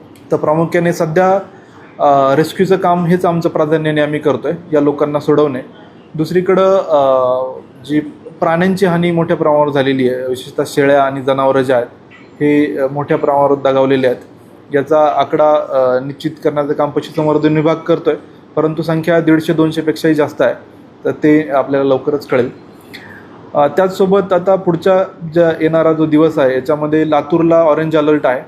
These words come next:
आणि, अ, आपल्याकडं पण वेदर फोरकास्टमध्ये पाऊस आहे. तर, अ, यामध्ये विसर्गाचा मॅनेजमेंट मोठा मुद्दा आहे. तर मी, अ, जे तेलंगणाचे,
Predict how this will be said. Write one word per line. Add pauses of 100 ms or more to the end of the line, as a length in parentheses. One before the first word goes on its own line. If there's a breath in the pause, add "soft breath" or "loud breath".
(720)
आणि,
अ, (800)
आपल्याकडं
पण (100)
वेदर
फोरकास्टमध्ये
पाऊस
आहे. (540 loud breath)
तर,
अ, (220)
यामध्ये
विसर्गाचा
मॅनेजमेंट
मोठा
मुद्दा
आहे.
तर
मी, (280)
अ, (600)
जे
तेलंगणाचे,